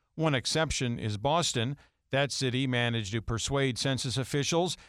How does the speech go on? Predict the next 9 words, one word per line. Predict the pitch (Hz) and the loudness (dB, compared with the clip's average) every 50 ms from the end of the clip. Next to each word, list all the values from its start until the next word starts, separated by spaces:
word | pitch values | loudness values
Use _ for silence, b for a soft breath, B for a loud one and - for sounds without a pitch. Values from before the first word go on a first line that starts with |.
| B B B _ | B B B _
that | 143 123 | -6 -2
they'd | 110 147 143 143 120 117 | 0 0 0 0 0 0
missed | 135 143 139 131 - - | 0 0 0 0 -2 -2
more | 147 139 135 135 131 | -2 0 0 2 2
than | 127 123 117 107 | 0 0 -2 -2
six | - - - 160 - - - - | -2 -2 -2 -2 -2 -2 -2 0
thousand | 156 147 143 139 131 113 113 123 120 107 | 2 2 4 2 2 0 0 -2 -2 -4
college | - - 202 220 208 190 156 113 | 0 2 2 4 4 2 2 0
students | - - - 143 135 131 135 147 165 - - | -2 -4 -2 -2 -2 0 -2 -2 -4 -6 -8